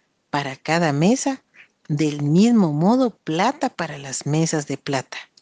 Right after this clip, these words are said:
También oro puro para los garfios, para los lebrillos, para las copas y para las tazas de oro. Para cada taza por peso y para las tazas de plata por peso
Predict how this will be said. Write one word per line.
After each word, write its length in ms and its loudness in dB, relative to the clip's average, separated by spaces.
También 360 4
oro 240 2
puro 440 -2
para 220 -6
los 180 -10
garfios, 720 -4
para 240 -4
los 160 -8
lebrillos, 760 0
para 200 2
las 240 -2
copas 580 0
y 120 -2
para 260 -4
las 240 -12
tazas 380 -4
de 100 2
oro. 380 2
Para 280 2
cada 400 0
taza 720 -4
por 200 -8
peso 580 -2
y 120 0
para 300 -6
las 280 -10
tazas 420 0
de 100 -8
plata 580 -4
por 320 2
peso 540 -4